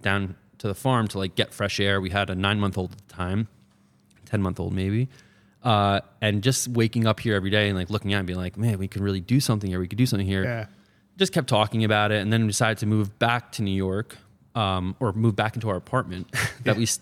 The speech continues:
Speaker 1: we were still renting. Uh,
Speaker 2: Oh, how much did that suck?
Speaker 1: It was
Speaker 2: And
Speaker 1: brutal,
Speaker 2: making
Speaker 1: and,
Speaker 2: that payment
Speaker 1: and go-
Speaker 2: every month and not
Speaker 1: Totally,
Speaker 2: being there.
Speaker 1: totally,
Speaker 2: <laughs> 'Cause
Speaker 1: and
Speaker 2: I imagine it was not
Speaker 1: No, and New
Speaker 2: cheap.
Speaker 1: York turned
Speaker 2: <laughs>
Speaker 1: into, like, an absolute hellhole.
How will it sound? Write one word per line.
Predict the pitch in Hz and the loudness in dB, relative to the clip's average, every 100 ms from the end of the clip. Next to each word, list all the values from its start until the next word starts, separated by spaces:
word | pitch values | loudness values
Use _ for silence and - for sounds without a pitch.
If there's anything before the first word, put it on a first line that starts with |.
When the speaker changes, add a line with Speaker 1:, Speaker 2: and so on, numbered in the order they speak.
| 117 | -8
Speaker 1:
we | 107 | -6
were | 98 | -2
still | - 104 | 0 0
renting. | 101 90 90 104 127 - - - _ _ | 0 -2 -4 -6 -6 -12 -20 -20 _ _
Uh, | - 117 104 101 98 - | 2 4 6 4 2 -2
Speaker 2:
Oh, | - 131 | -6 -6
how | 101 151 | -6 -2
much | 180 160 | -2 0
did | 113 | -4
that | 98 98 107 | -4 -6 -6
suck? | - 95 92 - _ _ _ _ | -6 -8 -10 -14 _ _ _ _
Speaker 1:
It | 175 | 6
was | 208 | 6
Speaker 2:
And | 139 | 6
Speaker 1:
brutal, | 143 180 131 | 8 10 10
Speaker 2:
making | 113 131 | 8 4
Speaker 1:
and, | |
Speaker 2:
that | 117 117 - | 4 0 -2
payment | 120 107 | -4 2
Speaker 1:
and | 160 139 | 2 4
go- | |
Speaker 2:
every | - 123 | 4 2
month | 120 123 139 | 0 0 -2
and | 143 | 0
not | 127 135 | 2 4
Speaker 1:
Totally, | 151 151 127 | 6 8 6
Speaker 2:
being | 101 | 4
there. | 131 117 - - | 2 0 -2 4
Speaker 1:
totally, | 151 160 107 | 6 6 4
Speaker 2:
<laughs> | |
'Cause | - 123 123 120 | 2 4 4 4
Speaker 1:
and | 131 | 4
Speaker 2:
I | |
imagine | 135 123 120 123 117 110 | 2 2 0 0 -2 -4
it | 104 | -4
was | 110 | -4
not | 117 | 2
Speaker 1:
No, | 117 139 | 4 6
and | 110 | 6
New | 113 | 6
Speaker 2:
cheap. | |
Speaker 1:
York | 113 113 117 | 8 6 4
turned | - 113 107 | 2 4 4
Speaker 2:
<laughs> | 143 | 4
Speaker 1:
into, | 104 | 4
like, | 101 98 | 2 2
an | 95 | 2
absolute | 104 - 92 | 2 0 -6
hellhole. | 82 104 101 90 90 98 | 0 2 2 0 -4 -6